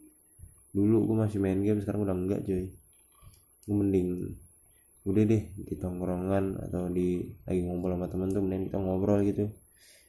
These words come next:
Jangan sibuk sendiri dengan gadgetnya masing-masing, gitu kan.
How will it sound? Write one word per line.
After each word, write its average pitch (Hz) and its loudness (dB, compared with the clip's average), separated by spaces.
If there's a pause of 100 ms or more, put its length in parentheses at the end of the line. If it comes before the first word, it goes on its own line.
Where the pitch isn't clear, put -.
(140)
Jangan 87 0
sibuk 87 -4
sendiri 92 2
dengan 90 0
gadgetnya 87 0
masing-masing, 87 -2 (120)
gitu 90 -6
kan. 92 -10